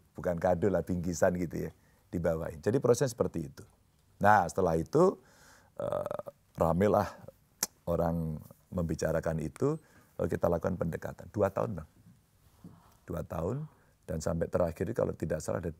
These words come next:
tinggal tiga yang belum menerima, karena beberapa ada di luar.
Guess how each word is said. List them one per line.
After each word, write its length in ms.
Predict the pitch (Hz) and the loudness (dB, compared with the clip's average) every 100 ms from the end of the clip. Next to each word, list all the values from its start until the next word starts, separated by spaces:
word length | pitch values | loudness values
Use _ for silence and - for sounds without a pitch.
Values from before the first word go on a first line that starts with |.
| _ | _
tinggal 320 | 92 90 80 80 | -6 -4 -4 -4
tiga 400 | 92 82 - - _ _ _ _ _ _ _ 90 | -4 -4 -6 -20 _ _ _ _ _ _ _ -10
yang 160 | 78 | -8
belum 320 | 85 82 78 | -4 -4 -2
menerima, 400 | 78 - 73 90 | -4 -6 -6 -6
karena 160 | 90 90 | -6 -6
beberapa 480 | 73 80 80 - 82 | -8 -6 -4 -4 -4
ada 80 | 82 | -6
di 160 | - | -10
luar. 240 | - - | -12 -14